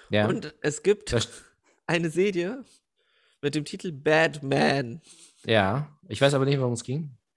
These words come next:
Speaker 2: Es ging darum, dass Batman als Monster dargestellt wird. Und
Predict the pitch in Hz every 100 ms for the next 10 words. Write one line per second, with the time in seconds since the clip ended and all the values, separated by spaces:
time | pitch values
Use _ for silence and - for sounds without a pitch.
0 | _ _ 143 147 208 214 180 170 180 139
1 | 160 190 160 147 - 185 196 220 165 165
2 | - 151 143 165 180 233 - 110 110 123
3 | 123 - - - - - - _ _ _
4 | _ _ _ _ _ _ 185 233 262 349